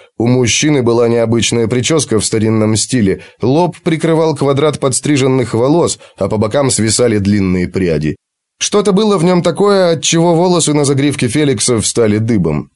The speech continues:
Мужчина обладал какой-то аурой, подобно Максу. «Вероятнее всего, это чародей», решил Феликс. «Тот человек, с которым лучше не связываться».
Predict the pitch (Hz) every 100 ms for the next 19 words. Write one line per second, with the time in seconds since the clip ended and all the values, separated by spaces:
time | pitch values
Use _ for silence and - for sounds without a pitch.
0 | _ 117 156 175 - 202 190 165 165 165
1 | 180 165 156 160 151 151 170 151 120 95
2 | 78 80 95 98 98 110 123 85 - -
3 | - _ _ - 123 175 202 202 196 175
4 | 143 170 170 156 143 - 135 127 107 82
5 | 76 85 95 92 87 92 80 80 - -
6 | - - _ 147 131 135 135 143 156 -
7 | 123 123 117 117 117 110 113 110 120 113
8 | 85 80 69 -